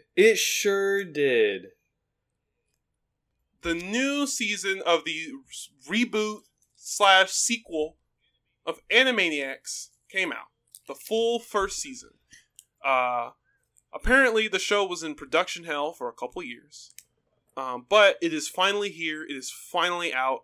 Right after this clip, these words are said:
Speaker 2: And from what I've seen, 'cause I haven't seen any of it, and I've only seen clips, bits and pieces, it is really good. And it captures, it's like they never left, basically.
Speaker 1: Oh, that's cool. I, I, I'm definitely, like, excited. I love the Animaniacs.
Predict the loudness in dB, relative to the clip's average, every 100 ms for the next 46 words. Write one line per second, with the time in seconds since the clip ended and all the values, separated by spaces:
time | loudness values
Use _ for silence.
0 | -8 -8 -8 -12 -16 _ -16 -8 -6 -2
1 | 0 2 0 -2 -8 -8 -12 -20 _ -14
2 | -12 -12 -12 -12 -10 -10 -12 -12 -12 -12
3 | -12 -8 -4 -2 -2 -6 -8 -8 -10 -8
4 | -4 -4 -8 -16 -18 _ _ _ _ -8
5 | -8 -14 -14 -14 -16 -20 _ -4 -2 -2
6 | -4 -12 -10 -6 -6 -6 -6 -8 -10 -10
7 | -8 -8 -8 -10 0 2 2 -4 -12 -12
8 | -16 -18 _ -4 2 4 4 2 2 2
9 | 0 0 -6 _ -12 -12 -14 -12 -8 -6
10 | -6 -8 -10 -10 -12 _ _ 2 6 8
11 | 6 4 8 8 8 4 0 2 4 4
12 | 6 6 4 0 0 2 6 6 6 4
13 | 0 -6 -6 -6 -4 -6 -8 -12